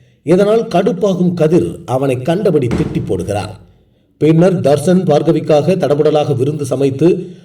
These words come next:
அவர்களை ஹாலில் உள்ள டைனிங் டேபிளில் அமர வைத்து ரேணுகா, நந்தினி, ஜனனி ஆகியோர் விதவிதமான உணவுகளை பரிமாறுகிறார்கள். அப்போது அவர்களை பார்த்து பேசும் கரிகாலன், "ரூமுக்குள்ள போய் பூட்டிக்கிட்டு என்னென்னமோ பண்றீங்க, வெளியே வந்தா ஒண்ணும் தெரியாத மாதிரி நடிக்கிறீங்க"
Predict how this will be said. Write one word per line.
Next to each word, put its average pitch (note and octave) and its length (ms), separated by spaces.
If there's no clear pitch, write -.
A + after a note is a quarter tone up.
அவர்களை E3 380
ஹாலில் F#3+ 400
உள்ள F3 240
டைனிங் F3 380
டேபிளில் D3 360
அமர A#2 280
வைத்து C3+ 480
ரேணுகா, E3+ 600
நந்தினி, C3+ 380
ஜனனி C3+ 360
ஆகியோர் G#2 380
விதவிதமான E3 720
உணவுகளை A2 580
பரிமாறுகிறார்கள். F2+ 840
அப்போது G#3 400
அவர்களை F3+ 280
பார்த்து F3+ 640
பேசும் D#3+ 360
கரிகாலன், E3+ 680
"ரூமுக்குள்ள F#3 520
போய் F3 200
பூட்டிக்கிட்டு E3+ 600
என்னென்னமோ F3+ 520
பண்றீங்க, E3 580
வெளியே D3 320
வந்தா F3 280
ஒண்ணும் D3+ 340
தெரியாத E3+ 320
மாதிரி E3+ 240
நடிக்கிறீங்க" C3+ 580